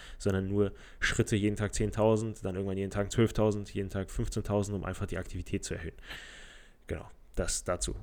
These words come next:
Und dann kommen wir zur allerletzten Frage. Kann man als Veganer Muskulatur aufbauen?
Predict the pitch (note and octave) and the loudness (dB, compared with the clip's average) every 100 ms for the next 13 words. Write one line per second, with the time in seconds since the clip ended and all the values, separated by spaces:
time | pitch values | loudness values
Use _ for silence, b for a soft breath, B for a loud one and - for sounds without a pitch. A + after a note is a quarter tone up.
0 | - G#2 G2 G#2 G2+ G#2 G2+ F#2+ G2 F#2 | -2 0 4 4 4 2 2 2 0 0
1 | F2 - - A#2+ B2+ A2 - A#2+ G2+ - | -4 -12 0 4 4 2 -2 -6 -8 -8
2 | - A2 C3+ C#3 - B B B B B | -2 0 2 0 -4 B B B B B
3 | B B - C3 D3 - A2 - - G2+ | B B 4 6 6 4 2 0 -4 2
4 | G#2 G2 G#2 C3 A2+ A2 - G2+ - C3 | 4 4 4 4 2 0 -2 -2 0 0
5 | F#2+ F2+ F#2+ G#2 C#3+ A#2 | 0 0 0 0 0 -6